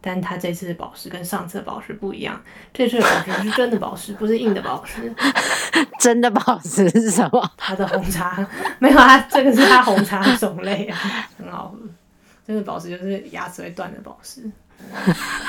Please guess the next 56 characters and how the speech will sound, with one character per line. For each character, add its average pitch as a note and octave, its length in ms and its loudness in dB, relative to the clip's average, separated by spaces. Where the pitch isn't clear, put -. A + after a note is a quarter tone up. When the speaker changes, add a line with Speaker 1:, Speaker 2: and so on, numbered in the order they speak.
Speaker 2:
<laughs> - 1500 -2
但 A#3+ 160 4
是 B3 200 0
喝 A#3+ 160 2
起 A#3 120 -2
来 D#3+ 140 0
还 D#3 160 -4
不 D#3+ 100 -10
错 D#3+ 280 2
欸， D2+ 160 -2
就 F#3+ 200 2
红 D#3+ 300 -4
茶 C#3 240 -2
感 C#3 260 -2
觉 C#3 200 -4
蛮 C3+ 260 -2
香 D3+ 240 -4
蛮 C#3 240 -2
浓 B2+ 240 -4
郁 D3+ 160 -6
的。 - 160 -16
Speaker 1:
对 F3+ 120 -12
啊， D#3 220 -10
而 G#3 80 -6
且 G3+ 100 -2
它 F#3 180 -10
珍 F3+ 260 -10
珠 F3+ 120 -12
也 E3+ 80 -8
蛮 - 240 -14
白 - 220 -18
的。 A3 180 -14
Speaker 2:
所 - 220 2
以 D#3+ 80 4
就 D#3 160 -2
是 D#3 160 -2
白 B2 260 -4
玉 C#3+ 180 -6
珍 B2+ 280 -10
珠。 B2+ 320 -14
Speaker 1:
没 G3 100 -18
错， F#3+ 320 -16
很 G3 120 -20
安 G3+ 180 -6
全 F3+ 200 -12
的 G3 60 -16
珍 F#3+ 160 -14
珠， F#3 220 -14
也 G3+ 160 -10
没 G3+ 80 -14
有 G3 100 -14
黑 F3+ 160 -12
糖 F3+ 160 -10
的 - 60 -14
味 - 160 -12
道。 - 300 -14